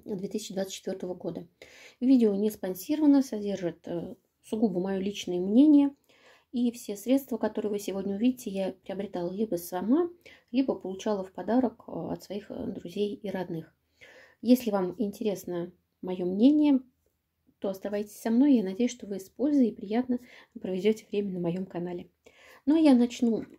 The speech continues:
а, с пустой упаковочки от кускового мыла от компании "Весна". Дегтярное. Девяносто грамм, а, было в этом кусочке. Он, э, имел,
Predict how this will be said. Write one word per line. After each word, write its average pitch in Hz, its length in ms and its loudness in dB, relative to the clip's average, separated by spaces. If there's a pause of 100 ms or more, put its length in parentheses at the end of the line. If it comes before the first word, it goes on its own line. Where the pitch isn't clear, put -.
(120)
а, 196 180 -8
с - 80 -18
пустой - 300 -4
упаковочки 285 600 0
от - 220 -8
кускового 208 640 -4
мыла 254 420 4
от 180 160 -10
компании 196 500 -6
"Весна". 233 480 2 (800)
Дегтярное. 185 640 0 (560)
Девяносто 240 400 8
грамм, 196 380 -2
а, 185 180 -6
было 190 220 -6
в 196 60 -4
этом - 220 -8
кусочке. - 560 -6 (160)
Он, 202 540 2
э, 180 400 -4 (160)
имел, 202 400 0